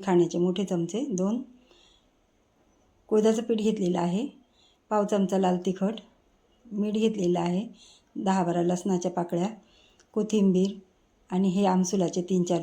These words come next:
तुकडे, जिरे, एक छोट्या आकाराचा कांदा घेतला, हिंग घेतलेला आहे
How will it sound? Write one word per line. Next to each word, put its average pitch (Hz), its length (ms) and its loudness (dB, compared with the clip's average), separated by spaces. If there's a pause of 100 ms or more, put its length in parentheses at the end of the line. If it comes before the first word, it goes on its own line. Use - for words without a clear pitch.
तुकडे, 175 280 -2 (800)
जिरे, 190 320 4 (540)
एक 190 260 -10
छोट्या 190 260 0
आकाराचा 165 440 -4
कांदा 175 340 -2
घेतला, 190 360 -4 (720)
हिंग 190 220 4
घेतलेला 202 520 0
आहे 175 260 -2